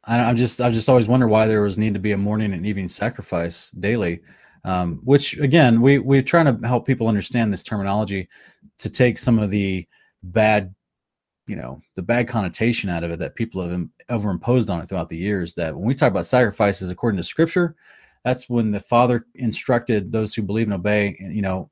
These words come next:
as far as these specific times, both daily and on Sabbaths, on these feast days throughout the year, to come and bring a meal before him. And the natural process of bringing, you know, B Y O B, bring your own beef,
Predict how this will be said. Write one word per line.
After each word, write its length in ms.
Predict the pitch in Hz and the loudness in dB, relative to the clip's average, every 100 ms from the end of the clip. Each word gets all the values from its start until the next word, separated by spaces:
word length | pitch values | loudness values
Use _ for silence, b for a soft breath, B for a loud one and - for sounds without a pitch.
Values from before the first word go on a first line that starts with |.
| - | -12
as 140 | 101 | -6
far 160 | - 113 | 2 2
as 100 | 98 | 2
these 160 | 98 | -2
specific 760 | - - - - 110 139 120 - | -4 -4 -6 -4 -2 0 -2 -4
times, 400 | - 123 123 117 | 0 2 4 2
both 200 | 98 104 - | 0 -2 2
daily 320 | 120 120 117 | 2 4 2
and 100 | 98 | 0
on 60 | |
Sabbaths, 480 | 95 113 110 110 - | -2 0 0 0 -2
on 160 | 98 92 | -4 -4
these 260 | 92 - | -4 -8
feast 320 | - 117 113 - | -4 -2 -2 0
days 320 | 117 117 - b b b b | 0 -2 -6 b b b b
throughout 220 | 113 104 | 2 2
the 80 | 101 | 0
year, 300 | 98 107 107 | 0 2 2
to 160 | - - | -2 -4
come 380 | 135 123 117 - | 2 4 2 0
and 160 | 113 98 | -4 0
bring 160 | 117 | 2
a 40 | 101 | 2
meal 260 | 104 107 | 2 0
before 380 | 90 90 - 82 | 0 -4 -4 -4
him. 260 | 78 64 - _ _ _ _ _ _ - | -4 -10 -14 _ _ _ _ _ _ -4
And 180 | 110 104 | 0 2
the 120 | 110 | 4
natural 420 | 113 120 131 131 | 4 4 4 0
process 640 | - 131 120 - 104 95 | 2 4 4 2 -2 -2
of 100 | 98 | -6
bringing, 480 | 90 110 120 120 117 - | -4 0 2 2 0 0
you 100 | 117 | -2
know, 100 | 98 | 2
B 180 | 107 151 | 6 8
Y 200 | 147 135 | 8 8
O 120 | 127 | 6
B, 240 | 117 101 | 4 2
bring 240 | 87 131 147 | 4 4 6
your 160 | 139 | 6
own 100 | 131 | 4
beef, 400 | 113 87 - - | 4 0 -4 -16